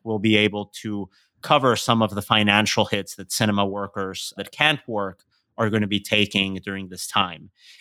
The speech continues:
And, uh, that includes, uh, increases in weekly dollar amount and eligibility for part-time employees. As we know, we are in an industry here that relies on a lot of part-time and hourly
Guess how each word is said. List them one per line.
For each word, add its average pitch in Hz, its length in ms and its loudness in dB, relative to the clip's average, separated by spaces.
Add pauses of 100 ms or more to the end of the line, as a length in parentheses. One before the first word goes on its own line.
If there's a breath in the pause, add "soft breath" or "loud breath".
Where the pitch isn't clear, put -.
And, 113 320 2
uh, 117 200 4
that 135 200 4
includes, 131 640 0
uh, 127 280 4
increases 131 920 0
in 113 260 0
weekly 120 380 -2
dollar 107 360 6
amount 107 520 2 (340)
and 120 180 0
eligibility 110 840 2 (240)
for 107 320 2
part-time 131 480 2
employees. 95 480 -6
As - 160 -10
we 104 100 0
know, 107 200 6
we 110 260 -2 (100)
are 107 320 4
in 104 180 4
an 98 160 2
industry 120 720 2 (300 loud breath)
here 110 300 2
that 107 180 2
relies 107 460 4
on 104 100 -2
a 104 60 0
lot 101 180 4
of 95 160 -8
part-time 113 680 4
and 104 200 0
hourly 104 640 4